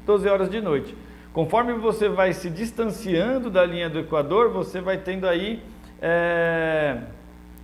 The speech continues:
vai tendo zo-, a zona temperada e coisa e tal, e aí pode ser que varie bastante,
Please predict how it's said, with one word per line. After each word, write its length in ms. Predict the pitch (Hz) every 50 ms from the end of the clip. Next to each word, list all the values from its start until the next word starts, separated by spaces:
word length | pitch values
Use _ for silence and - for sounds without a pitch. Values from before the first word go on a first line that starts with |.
| - - - - - - - - - - - - - - - - -
vai 140 | 139 139 143
tendo 240 | 139 170 175 175 165
zo-, 120 | 165 170
a 180 | 185 180 147 139
zona 240 | 123 143 160 165 151
temperada 580 | 165 156 - 156 151 165 220 226 214 196 165
e 60 | 151 -
coisa 200 | 165 170 151 156
e 40 |
tal, 280 | 147 - 190 190 214 220 214
e 80 | 208
aí 280 | 202 196 202 226 240 240
pode 300 | 185 - 220 220 214 190
ser 140 | - 220 214
que 100 | - 214
varie 380 | 185 202 208 196 196 214 226
bastante, 580 | 220 214 247 233 - - 220 202 190 160 - -